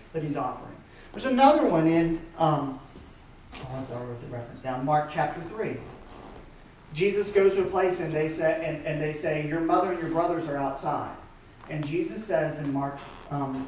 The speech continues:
three, "My mother and my brother, him that believes my words is my brother. And him that, she that follows what I'm saying is my mother." Who is my, and, and he's pointing out that this faith relationship in him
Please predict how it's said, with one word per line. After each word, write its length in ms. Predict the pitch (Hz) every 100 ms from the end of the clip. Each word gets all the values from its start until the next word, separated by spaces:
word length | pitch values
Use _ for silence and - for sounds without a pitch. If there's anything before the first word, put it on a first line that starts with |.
| -
three, 400 | 156 151 139 131 - - -
"My 380 | 147 147 147 139 139 -
mother 560 | 147 139 156 180 196 208 - - -
and 100 | 143
my 100 | 143
brother, 360 | 139 160 - 160
him 380 | 165 190 208 214
that 320 | 185 - - - -
believes 420 | 160 160 170 185
my 220 | 175 170 151
words 360 | 160 165 143
is 100 | 127
my 160 | 123 120
brother. 320 | 127 123 117 - - - - 143
And 100 | 147
him 160 | 175
that, 120 | 165 - -
she 220 | - 185
that 160 | 170 139 - - 156 -
follows 420 | 170 175 175 160
what 140 | 156
I'm 100 | 147
saying 400 | 139 156 147 139
is 80 | 123
my 100 | 120
mother." 260 | 120 120 117 - -
Who 160 | 196 196
is 80 |
my, 160 | 175 160 - - -
and, 220 | 214 214 -
and 100 | 202
he's 180 | 220 220
pointing 520 | - 254 277 269 208
out 440 | 220 208 127 123 - - -
that 160 | 180
this 160 | 190 -
faith 480 | - 240 247 269 269
relationship 840 | 233 196 185 208 185 - 175 170
in 160 | 147
him 440 | 147 185 151 123